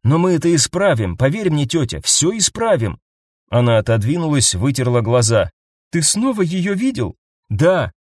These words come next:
Слышишь, папа?» Снова обратился он к Роберту. «Я видел Дорку во время трансфера. Я знаю, я уверен, что это не видение.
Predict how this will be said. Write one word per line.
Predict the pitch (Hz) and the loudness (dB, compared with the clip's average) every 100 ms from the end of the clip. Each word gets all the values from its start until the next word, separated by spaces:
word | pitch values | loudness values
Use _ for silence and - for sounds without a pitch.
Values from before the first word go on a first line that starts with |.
| _ | _
Слышишь, | - 277 262 208 - | -4 -2 -2 -4 0
папа?» | 190 139 101 - _ _ - | 0 0 -2 -6 _ _ -6
Снова | - 135 120 | -2 2 2
обратился | 113 120 120 135 117 123 | 2 2 0 -2 -2 0
он | 120 | 0
к | 123 | 0
Роберту. | 123 117 110 117 101 - - _ | 0 0 -2 -2 -4 -8 -20 _
«Я | 98 180 | -2 0
видел | 175 190 202 160 | 0 -2 -2 0
Дорку | 117 240 185 147 | 0 0 -2 -2
во | 120 135 | 0 0
время | 196 196 | 0 -2
трансфера. | 151 175 175 - 226 208 107 - - - | -2 0 -2 -4 -6 -4 -4 -6 -16 -12
Я | - 143 151 | -4 0 0
знаю, | 139 185 170 123 | 0 0 0 0
я | 117 131 | 2 2
уверен, | 180 175 139 214 208 180 | 2 2 0 -2 -2 -2
что | 127 - 170 | -2 -2 -2
это | 190 185 | 0 -2
не | 196 | -4
видение. | 190 185 208 202 131 92 | -4 -4 -4 -4 -4 -4